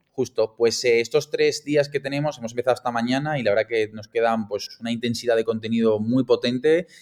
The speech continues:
eh, tanto de jóvenes emprendedores en todo tipo de ámbitos, en el mundo, eh, del medio ambiente, la sostenibilidad, la medicina, eh, ámbitos como nuevas tecnologías, energía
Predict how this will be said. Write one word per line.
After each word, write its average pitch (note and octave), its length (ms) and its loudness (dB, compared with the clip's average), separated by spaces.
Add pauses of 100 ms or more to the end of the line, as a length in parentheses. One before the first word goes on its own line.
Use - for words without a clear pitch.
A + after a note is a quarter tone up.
(140)
eh, G#2 180 -6
tanto G2+ 640 2
de G2 180 0
jóvenes A#2 640 4
emprendedores G#2+ 760 0
en G#2 120 -10
todo A2+ 220 2
tipo A2+ 240 -4
de G#2+ 120 2
ámbitos, B2 680 0
en G#2 160 -8
el F#2+ 80 -16
mundo, A2 480 -2 (280)
eh, G#2+ 120 -8
del G2+ 140 -4
medio G2+ 240 0
ambiente, A2+ 420 2
la A2 100 2
sostenibilidad, G#2 800 -2
la G#2 120 -2
medicina, G#2+ 800 -8 (260)
eh, G#2 160 -2
ámbitos G#2+ 340 -2
como A2 160 -6
nuevas A2 220 0
tecnologías, G#2 960 0
energía G#2 760 -2